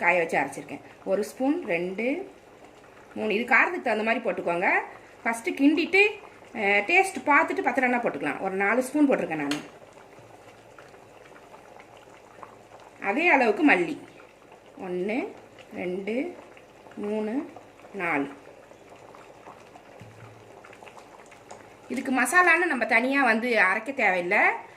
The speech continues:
மட்டன் மசாலா எடுத்திருக்கேன், சக்தியில எடுத்திருக்கேன் நான். இதுதான் நான் எப்பயுமே போடுவேன். வேற மசாலாலாம் எனக்கு எப்படி இருக்கும் அப்படிங்கிறது எனக்கு தெரியல. நான் வந்து இதுதான் பிராண்டடு, இதை நான் எப்பயுமே வாங்கி வாங்கி பழக்கமாயிடுச்சு. இது சரியான டேஸ்டா இருக்கும், இதை போட்டாலே நல்லா வாசனையா டேஸ்டா நம்மளுக்கு ஒண்ணு, ஒரு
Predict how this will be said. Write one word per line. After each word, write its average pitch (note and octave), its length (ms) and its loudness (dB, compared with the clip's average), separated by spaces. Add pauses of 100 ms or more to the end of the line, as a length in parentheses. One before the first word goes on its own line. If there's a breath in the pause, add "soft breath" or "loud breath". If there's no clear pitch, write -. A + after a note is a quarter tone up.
(240 loud breath)
மட்டன் C#4+ 300 0
மசாலா G#3 320 2
எடுத்திருக்கேன், E3+ 420 -8 (160)
சக்தியில B3 400 0
எடுத்திருக்கேன் F3 380 -2
நான். F#3 180 2 (160)
இதுதான் B3 260 2
நான் G3+ 120 0
எப்பயுமே G3+ 360 2
போடுவேன். F#3 360 2 (480 loud breath)
வேற D4 140 4 (120)
மசாலாலாம் C#4 440 4
எனக்கு G3 220 0
எப்படி A3+ 220 0
இருக்கும் G#3+ 340 -2
அப்படிங்கிறது G3 460 2
எனக்கு E3+ 240 -2
தெரியல. A#3 340 0
நான் F#3 140 4
வந்து A3+ 200 -2
இதுதான் A#3 320 0
பிராண்டடு, G3 460 2 (420 loud breath)
இதை A3+ 140 -4
நான் G3+ 120 6
எப்பயுமே C4 300 4
வாங்கி G3 200 4
வாங்கி G#3 220 0
பழக்கமாயிடுச்சு. F#3+ 540 4
இது C4+ 80 -2 (100)
சரியான C#4+ 520 2
டேஸ்டா G3 320 2
இருக்கும், D3 240 -4 (240 loud breath)
இதை F3+ 100 -8 (100)
போட்டாலே A3 400 2 (340 loud breath)
நல்லா G#3+ 280 0
வாசனையா G#3 400 0 (100)
டேஸ்டா G3 300 0
நம்மளுக்கு F#3+ 360 0
ஒண்ணு, F#3 140 2 (100)
ஒரு F3+ 80 0